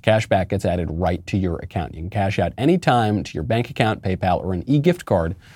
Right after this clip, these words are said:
for Amazon and other brands. Download the free Get Upside app. Use promo code Knowles, K N O W L E S, to get up to fifty cents per gallon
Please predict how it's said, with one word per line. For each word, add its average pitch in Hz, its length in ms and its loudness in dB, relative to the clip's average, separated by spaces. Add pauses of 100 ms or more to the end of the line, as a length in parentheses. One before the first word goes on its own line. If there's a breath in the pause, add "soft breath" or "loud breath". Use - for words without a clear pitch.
(160 soft breath)
for - 200 0
Amazon 104 500 2
and 98 180 -2
other 92 240 -2
brands. 85 480 -4 (920)
Download 113 260 6
the 98 60 2
free 135 280 4
Get 117 160 6
Upside 101 320 4
app. 92 200 2
Use 92 220 0
promo 117 300 0
code 90 180 2
Knowles, 92 340 0
K - 120 -4
N 90 80 0
O - 20 0
W 85 260 0
L 85 160 0
E 85 80 -2
S, 87 200 -4
to - 80 -6
get 95 100 0
up - 60 -8
to 98 80 -8
fifty 170 280 -2
cents 107 320 -2
per 147 180 0
gallon 90 400 0